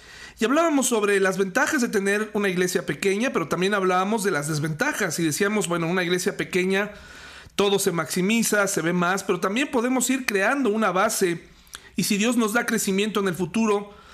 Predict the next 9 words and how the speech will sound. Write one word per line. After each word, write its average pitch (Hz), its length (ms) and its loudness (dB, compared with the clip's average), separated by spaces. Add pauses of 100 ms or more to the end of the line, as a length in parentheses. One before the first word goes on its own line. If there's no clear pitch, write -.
(320)
podemos 202 360 0
ir 220 140 0
creciendo 190 480 0
más 190 240 2
ordenadamente, 196 1080 0
cuidándonos 175 640 0
unos 165 240 0
a 151 80 0
otros 202 640 0